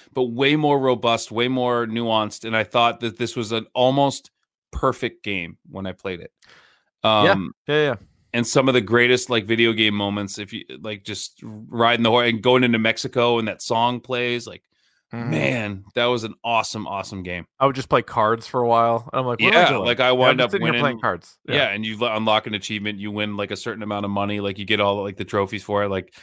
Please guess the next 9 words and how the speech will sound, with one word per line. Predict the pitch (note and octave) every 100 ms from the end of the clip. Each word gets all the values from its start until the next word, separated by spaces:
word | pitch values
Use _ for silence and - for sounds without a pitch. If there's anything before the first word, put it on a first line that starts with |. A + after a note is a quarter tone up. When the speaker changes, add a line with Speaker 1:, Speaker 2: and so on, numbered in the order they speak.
| _
Speaker 1:
yeah, | C#3+ D3
I, | A#2 D3+ E3
I | B2 C#3+
remember | D#3+ D#3 D#3+ D#3
sitting | - D#3 E3
and | D3+
playing | D#3 C#3+ C#3
that | B2+
game | A#2+ A2+ A2 G2